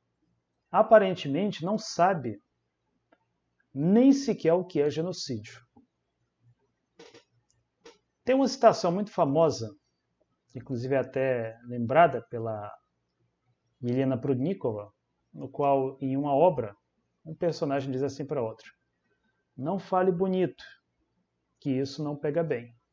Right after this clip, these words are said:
E essa mesma passagem dessa obra eu digo aqui para o senhor Gustavo Machado. Não tente falar bonito, Gustavo, porque isso aí não pega bem pra você e nem você tem como sustentar essa retórica,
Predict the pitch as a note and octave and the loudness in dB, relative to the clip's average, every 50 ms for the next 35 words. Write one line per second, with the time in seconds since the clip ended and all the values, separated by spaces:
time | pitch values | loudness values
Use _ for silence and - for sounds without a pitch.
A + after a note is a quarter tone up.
0 | _ _ _ _ _ _ _ _ _ _ _ _ _ _ _ _ _ _ _ _ | _ _ _ _ _ _ _ _ _ _ _ _ _ _ _ _ _ _ _ _
1 | _ _ _ _ _ _ _ _ _ _ _ - D3+ F3 G3+ G3 - E3+ E3 F#3 | _ _ _ _ _ _ _ _ _ _ _ -4 0 0 0 0 -2 -4 -4 -2
2 | F3+ G3 F#3 - - D#3+ A#2 - - F3 F#3 D#3 D#3 D3+ C#3 C3 A#2 - C3 B2 | -4 -6 -6 -4 -4 -4 -4 -4 -2 -2 -2 0 0 -2 -2 -2 -2 -4 -2 0
3 | C3 D#3+ D#3 C#3 C3 C3 B2 A2 B2 D3+ D3+ D3 C3 A#2+ - B2 C3 B2 _ B2 | 0 0 0 0 -2 -4 -4 -2 -4 -2 -2 -2 -4 -4 -6 -10 -10 -8 _ -6
4 | A#2 A#2+ A#2+ B2+ C#3 D3+ - _ _ _ - A#2+ - - - C3+ A#2 A2 A2 A#2 | -6 -6 -6 -6 -8 -10 -14 _ _ _ -20 -18 -18 -12 -10 -10 -8 -6 -6 -8
5 | A#2 A#2 _ _ _ C#3 C3 - - - - - G#2+ G#2 A#2 C3+ C#3 C3+ - - | -10 -12 _ _ _ -14 -14 -14 -12 -10 -10 -10 -8 -8 -8 -8 -8 -10 -6 -2
6 | C#3+ B2+ A2 G2 - _ _ _ _ _ _ _ _ _ _ _ _ _ _ - | -2 -2 -2 -4 -10 _ _ _ _ _ _ _ _ _ _ _ _ _ _ -8
7 | E3+ G3 G3+ G3 - F#3+ F#3 - - - E3+ E3+ E3 D#3 D#3 D#3+ D#3 E3+ E3 - | -6 -6 -6 -4 -6 -8 -8 -8 -6 -2 0 0 0 0 -2 -4 -4 -4 -4 -4
8 | B2 B2 G#2 - - A2+ A2 - _ _ _ _ _ _ _ _ _ _ _ _ | -6 -10 -10 -10 -12 -14 -14 -14 _ _ _ _ _ _ _ _ _ _ _ _
9 | _ _ _ - A#2 - C#3+ C3 C3 - - C3 B2 B2+ C3+ C3 C#3+ C#3 C#3+ C#3 | _ _ _ -20 -12 -8 -6 -6 -6 -6 -8 -8 -8 -8 -12 -10 -8 -8 -8 -8
10 | B2 B2 A#2+ A#2+ B2+ B2+ C3+ A#2+ - - C3 C#3 E3 - _ _ _ _ _ G#3 | -8 -10 -10 -10 -10 -8 -8 -10 -10 -8 -8 -8 -8 -10 _ _ _ _ _ -6
11 | G#3+ G#3 G3 D#3+ D#3+ F#3 F3+ F#3+ F3+ F3+ - E3+ E3+ - D3+ C#3 D3 C#3 - D#3 | -4 -2 -2 -2 -2 -2 -4 -6 -6 -4 -6 -6 -4 -4 -4 -4 -4 -4 -6 -8
12 | D3+ D3 - D3+ B2 - E3 C#3 - - A2+ B2+ A#2+ - - C#3+ D#3+ D3 A#2 - | -8 -8 -12 -16 -14 -10 -10 -10 -8 -8 -10 -10 -12 -10 -10 -10 -10 -8 -4 -2
13 | C3+ B2+ A2 - - - | -2 0 -2 -4 -12 -18